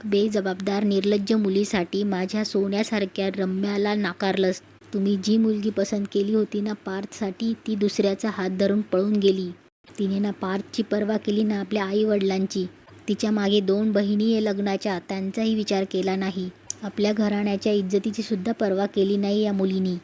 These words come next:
अरे पळूनच जायचं होतं ना, मग इथे गावात कशाला आली? तिथे तिकडनंच जायचं होतं ना पळून. इथे गावात येऊन पळून जाऊन तमाशा करण्याची काय गरज होती? लग-, नंदिनी लग्न मंडपातून गेली पळून, पण ढिंडवडे निघतायत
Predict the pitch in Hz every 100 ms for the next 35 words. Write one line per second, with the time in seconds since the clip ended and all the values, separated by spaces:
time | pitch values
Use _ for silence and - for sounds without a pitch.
0 | - 196 208 208 190 208 233 208 208 190
1 | 208 190 190 214 202 208 208 220 202 180
2 | 185 208 226 233 220 214 202 185 190 190
3 | 202 233 196 - 226 220 220 226 202 190
4 | 190 208 185 185 226 220 202 180 - _
5 | - 214 202 185 170 175 202 202 196 208
6 | 180 190 208 190 190 202 202 190 190 -
7 | 202 190 185 190 - 208 185 226 226 208
8 | 202 202 - 185 185 190 - 202 196 180
9 | - 226 214 208 196 196 220 226 196 202
10 | 208 214 208 202 208 208 226 220 196 208
11 | 254 233 220 220 220 220 220 226 214 190
12 | 202 220 208 - 196 214